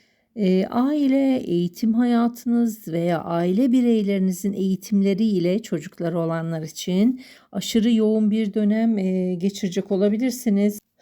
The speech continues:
E, bakın şurada bir beklentinizin olduğunu görüyorum. Hanenizde değişimin ön plana çıkmasını istiyorsunuz. Aile bireylerinizin, e, mutsuzluklarının bitmesini istiyorsunuz. Değer verdiğiniz özel biri,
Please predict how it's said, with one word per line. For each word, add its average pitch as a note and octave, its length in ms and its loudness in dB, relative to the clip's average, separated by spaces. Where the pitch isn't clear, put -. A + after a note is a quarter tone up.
E, A#3+ 260 2
bakın D4+ 300 0
şurada A#3+ 760 -2
bir A3 360 2
beklentinizin G#3 1040 2
olduğunu F#3 680 0
görüyorum. F3+ 680 0
Hanenizde F3+ 1080 0
değişimin G3+ 520 2
ön G#3+ 180 2
plana F3+ 400 0
çıkmasını F3 560 -6
istiyorsunuz. E3+ 720 -4
Aile B3 460 2
bireylerinizin, A3 960 2
e, F#3+ 160 2
mutsuzluklarının G3+ 1500 0
bitmesini A3 640 0
istiyorsunuz. F3 840 -4
Değer G#3 420 2
verdiğiniz G3+ 580 2
özel F#3 500 2
biri, F3+ 460 0